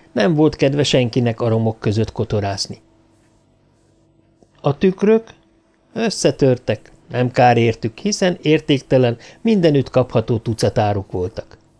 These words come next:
Bizonyára Lamarche és a másik kettő szerezte be őket.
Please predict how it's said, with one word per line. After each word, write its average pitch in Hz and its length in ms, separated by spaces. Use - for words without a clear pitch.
Bizonyára 185 600
Lamarche 131 520
és 135 140
a 143 80
másik 113 420
kettő 107 340
szerezte 110 520
be 107 160
őket. - 500